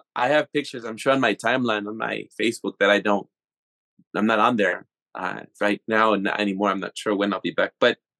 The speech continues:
I'm sure if anyone wanted to look, they'll see pictures of, like, how many,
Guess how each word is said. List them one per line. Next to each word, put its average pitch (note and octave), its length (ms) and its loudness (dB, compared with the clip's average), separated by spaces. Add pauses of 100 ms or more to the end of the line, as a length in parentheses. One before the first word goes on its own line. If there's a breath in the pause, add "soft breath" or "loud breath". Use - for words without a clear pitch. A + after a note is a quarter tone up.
(240)
I'm A2+ 120 -2
sure C#3+ 160 4
if C3 100 4
anyone A#2+ 320 2
wanted G#2+ 180 0
to - 80 -12
look, A#2+ 280 0
they'll G#2+ 120 -2
see A2+ 160 -8
pictures G#2+ 400 -4
of, G2+ 140 -4
like, G#2 180 -4 (400 soft breath)
how A2+ 140 4
many, G#2+ 420 2